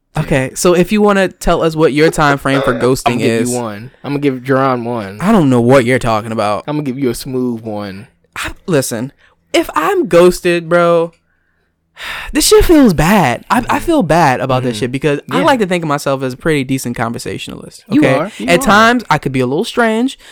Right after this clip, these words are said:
Speaker 1: especially when I get drinking, because my drunk texts are out of this fucking world.
Speaker 2: No, you don't know how to drunk text.
Speaker 1: What do you mean? My drunk texts are
Speaker 2: No.
Speaker 1: immaculate.
Speaker 2: No. We, oh, we talked about this too. This is gonna be a hot take one day.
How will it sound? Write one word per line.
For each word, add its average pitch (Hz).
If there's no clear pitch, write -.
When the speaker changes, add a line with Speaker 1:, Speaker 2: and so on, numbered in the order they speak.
Speaker 1:
especially 175
when 190
I 196
get 196
drinking, 190
because 151
my 127
drunk 175
texts 185
are 131
out 127
of 147
this 143
fucking 175
world. 156
Speaker 2:
No, 147
you 175
don't 208
know 139
how 131
to 107
drunk 101
text. -
Speaker 1:
What 247
do 403
you 440
mean? 480
My 381
drunk 294
texts 233
are 170
Speaker 2:
No. 104
Speaker 1:
immaculate. 147
Speaker 2:
No. 101
We, 196
oh, 214
we 160
talked -
about 120
this 120
too. 143
This 147
is 151
gonna 139
be 117
a -
hot -
take 110
one 113
day. 95